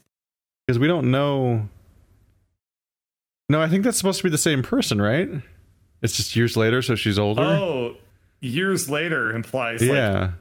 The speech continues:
Speaker 2: a
Speaker 1: years
Speaker 2: fuck ton of
Speaker 1: later.
Speaker 2: years later.
Speaker 1: But she didn't know that she lived here?
Speaker 2: Boy, your hair grayed really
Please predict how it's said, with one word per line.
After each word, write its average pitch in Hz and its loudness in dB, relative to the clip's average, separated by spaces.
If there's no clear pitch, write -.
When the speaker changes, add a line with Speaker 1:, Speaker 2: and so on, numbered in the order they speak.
Speaker 2:
a 107 4
Speaker 1:
years 117 2
Speaker 2:
fuck 104 2
ton 95 4
of 92 2
Speaker 1:
later. 92 0
Speaker 2:
years 98 -2
later. 117 -4
Speaker 1:
But 135 -2
she 139 0
didn't 127 0
know 113 2
that 120 0
she - 0
lived 107 0
here? 185 0
Speaker 2:
Boy, 202 -2
your 180 0
hair 240 0
grayed 170 -4
really 175 -2